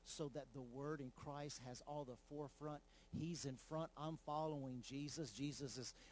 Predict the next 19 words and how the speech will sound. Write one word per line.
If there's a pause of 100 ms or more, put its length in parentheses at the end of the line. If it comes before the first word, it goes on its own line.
I'm
not
having
Jesus
follow
me.
I'm
following
him. (280)
My
highest, (260)
uh,
goal
in
life
is
to
serve
him.